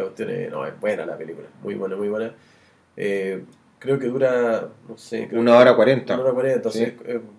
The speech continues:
Speaker 1: dentro de lo que hoy en día es una película corta, ¿cachai? Es súper eficiente. Eh, la historia está súper bien contada en el sentido de nada de lo que pasa es como inverosímil, ¿cachai? O sea, todo tiene,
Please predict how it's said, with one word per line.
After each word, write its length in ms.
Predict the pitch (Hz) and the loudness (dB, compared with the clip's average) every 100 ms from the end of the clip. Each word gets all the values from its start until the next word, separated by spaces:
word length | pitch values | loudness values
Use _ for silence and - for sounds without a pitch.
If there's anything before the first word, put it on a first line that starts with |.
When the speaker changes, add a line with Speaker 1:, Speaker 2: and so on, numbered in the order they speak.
| - | -10
Speaker 1:
dentro 260 | 113 117 123 | -6 -2 0
de 60 | 117 | 0
lo 100 | 110 | 0
que 80 | |
hoy 120 | 120 120 | 0 -2
en 100 | 113 | -2
día 100 | 127 | -4
es 100 | 127 | -2
una 140 | 117 | -2
película 320 | 110 120 110 | -2 -2 -2
corta, 320 | 113 110 - | -2 -4 -6
¿cachai? 360 | - - 110 107 | -10 -6 -6 -4
Es 100 | 98 | -8
súper 300 | - 131 123 | -10 -6 -4
eficiente. 840 | 113 113 - 120 107 - 107 104 - _ _ _ _ _ - | -4 -6 -2 -2 -2 -6 -8 -8 -10 _ _ _ _ _ -12
Eh, 460 | 104 98 95 90 - _ _ _ _ _ _ _ _ - - _ _ _ - | -6 -4 -2 -4 -8 _ _ _ _ _ _ _ _ -18 -18 _ _ _ -10
la 100 | 113 | -8
historia 260 | 110 139 147 | -2 -2 0
está 200 | 143 123 | -2 -4
súper 280 | 147 147 | -2 0
bien 200 | 143 156 | 0 0
contada 720 | 151 143 - 139 156 170 214 - - _ | 0 -2 0 0 2 0 -6 -10 -18 _
en 140 | 123 123 | -6 -4
el 100 | 120 | -4
sentido 420 | 120 110 147 147 | -6 -6 0 2
de 60 | |
nada 220 | 131 147 156 | 4 6 6
de 60 | |
lo 120 | 156 147 | 6 2
que 100 | 147 | 0
pasa 240 | 156 156 | 0 -2
es 60 | 147 | -4
como 260 | 156 147 | -4 -2
inverosímil, 600 | 143 139 131 180 160 - | 0 0 0 -2 -2 -4
¿cachai? 320 | 110 101 127 | -8 -4 -4
O 60 | 127 | -2
sea, 140 | 127 | -2
todo 300 | 120 147 156 | 0 4 4
tiene, 1000 | 151 165 160 160 151 147 147 147 147 143 | 2 0 2 2 2 -2 -4 -6 -8 -10